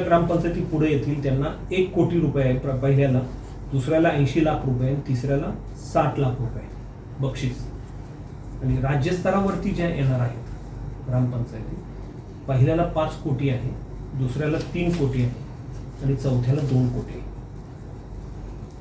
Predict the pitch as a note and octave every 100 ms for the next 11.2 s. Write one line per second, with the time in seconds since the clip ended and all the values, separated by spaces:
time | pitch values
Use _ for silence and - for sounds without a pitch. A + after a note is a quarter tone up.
0 | - - - - - - E3+ D#3 C#3 -
1 | E3 D#3 D#3 D3+ D3+ D3 F#3 G3+ G#3 -
2 | C#3 G#3 F3+ F3 F3 E3+ E3+ E3+ F3 F3+
3 | D#3 C#3+ D3 C#3+ C3+ - B2 B2 - C#3+
4 | C#3 B2+ C3+ A#2+ B2 A2 - - - -
5 | - - - - - - - - - -
6 | - - D#3+ F3 F#3+ G#3 G#3+ - - -
7 | F#3+ - A#2+ - D3+ C#3 C#3 C#3 C3+ B2
8 | - - - - - - - - - -
9 | - - - - - - - - - C#3+
10 | C#3+ - F3+ F#3 F#3+ F3 F#3 G3+ F#3+ C#3+
11 | D3